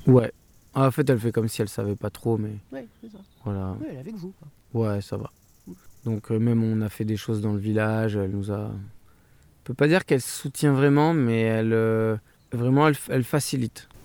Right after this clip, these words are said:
Speaker 2: Ouais, donc elle fait aussi en sorte que ça soit accepté aussi par le reste du monde. Et elle est, elle s'est pas branchée sur des gens qui auraient été contre, je sais pas quoi. Enfin, il y a
Speaker 1: Non.
Speaker 2: une espèce de statu quo qu'elle a,
Speaker 1: Ouais, voilà.
Speaker 2: qu'elle a, qu'elle a permis.
Speaker 1: Ouais, elle est un peu dans
Speaker 2: C'est
Speaker 1: un
Speaker 2: cool.
Speaker 1: truc.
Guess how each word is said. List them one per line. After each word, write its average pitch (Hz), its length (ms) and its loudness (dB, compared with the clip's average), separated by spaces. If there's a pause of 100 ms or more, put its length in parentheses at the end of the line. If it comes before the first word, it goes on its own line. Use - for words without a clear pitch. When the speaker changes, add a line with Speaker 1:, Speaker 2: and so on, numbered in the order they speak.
(300)
Speaker 2:
Ouais, 185 140 -2 (100)
donc 165 180 -2
elle 165 100 0
fait - 120 -4
aussi 156 240 -6
en 143 80 -4
sorte - 340 -8
que - 100 -4
ça 156 200 -6
soit 175 340 -6 (400)
accepté - 560 -4
aussi 165 320 -4
par 139 240 -6
le 135 80 -4
reste 135 220 -4
du 135 80 -4
monde. 190 340 -4 (680)
Et 139 60 -2
elle 139 80 2
est, 143 100 0
elle 147 100 -6
s'est 131 100 -8
pas 147 100 0
branchée 143 520 0
sur 151 180 -4
des 143 80 0
gens 147 120 0
qui - 120 -6
auraient 135 140 -2
été 131 120 -6
contre, 147 420 -4
je - 40 -6
sais - 80 -18
pas 170 80 -4
quoi. 147 100 -2
Enfin, 135 80 6
il 127 80 8
y - 20 8
a 117 60 6
Speaker 1:
Non. 143 60 4
Speaker 2:
une 143 120 -2
espèce 147 280 -6
de 143 100 -6
statu 151 380 -6
quo 160 320 -4
qu'elle 143 140 -4
a, 131 120 -6 (300)
Speaker 1:
Ouais, 117 160 8
voilà. 113 200 6
Speaker 2:
qu'elle 151 180 -4
a, 135 280 -4
qu'elle 143 160 -8
a 143 60 -6
permis. 147 340 -4 (300)
Speaker 1:
Ouais, 123 160 4
elle 120 240 6
est 110 40 2
un 110 120 -2
peu 117 160 -2
dans 110 160 2
Speaker 2:
C'est 107 60 0
Speaker 1:
un 107 60 0
Speaker 2:
cool. 101 40 -2
Speaker 1:
truc. 127 300 -2